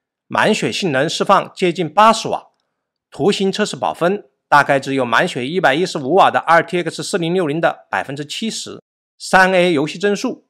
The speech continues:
大概是满血R T X 四零六零的百分之八十多一点。跑拉玛三八B大模型编程测试，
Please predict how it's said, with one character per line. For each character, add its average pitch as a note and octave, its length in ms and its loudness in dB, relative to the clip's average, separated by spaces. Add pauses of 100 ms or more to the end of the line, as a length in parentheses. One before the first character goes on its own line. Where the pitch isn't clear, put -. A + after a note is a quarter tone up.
(100)
大 E3 160 2
概 C#3+ 100 0
是 C#3 140 -6
满 B2+ 240 -2
血 - 140 -10
R C#3+ 260 0
T D3+ 180 -8
X C#3 200 -8
四 - 180 -6
零 D3 140 -4
六 E3+ 120 -2
零 B2 160 -6
的 - 280 -2 (200)
百 G2 120 -4
分 C#3 100 -10
之 E3+ 80 -8
八 E3+ 260 0
十 G3+ 200 -4
多 C3 180 -2
一 B2 100 -6
点。 G2+ 240 -12 (380)
跑 A#2+ 240 2
拉 F3+ 140 6
玛 F3+ 120 8
三 F#3+ 260 2
八 G3 240 6
B F#3 200 -2
大 F#3 140 6
模 E3 160 2
型 F#3 400 -4
编 G3 240 -2
程 E3 200 -4
测 G#3+ 160 -2
试， G3+ 360 -6